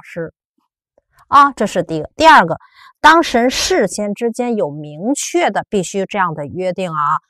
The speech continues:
不说话啊，保持沉默啊，就视为是认可了啊。事先说了啊，“哦，你要是不表示反对，我可就给你送货去了，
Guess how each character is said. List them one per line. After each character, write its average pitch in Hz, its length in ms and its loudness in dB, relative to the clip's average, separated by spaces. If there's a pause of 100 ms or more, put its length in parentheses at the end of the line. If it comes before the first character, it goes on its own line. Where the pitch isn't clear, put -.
(220)
不 320 140 2
说 330 180 6
话 320 160 8
啊， 196 360 8 (200)
保 202 160 8
持 285 200 2
沉 240 180 -6
默 277 240 4
啊， 190 340 6
就 233 140 2
视 247 240 0
为 202 180 0
是 214 140 -6
认 220 220 0
可 165 220 -4
了 170 100 0
啊。 185 320 4 (360)
事 254 180 2
先 254 220 0
说 247 220 2
了 208 80 4
啊 170 200 4 (220)
，“哦， 247 540 4
你 233 140 4
要 247 160 8
是 311 120 0
不 294 160 0
表 202 180 4
示 247 160 -2
反 175 280 -2
对， 226 100 0
我 202 240 0
可 - 160 -8
就 190 100 -6
给 214 140 -2
你 190 140 -4
送 196 240 -8
货 190 180 -4
去 165 140 -10
了， 147 80 -6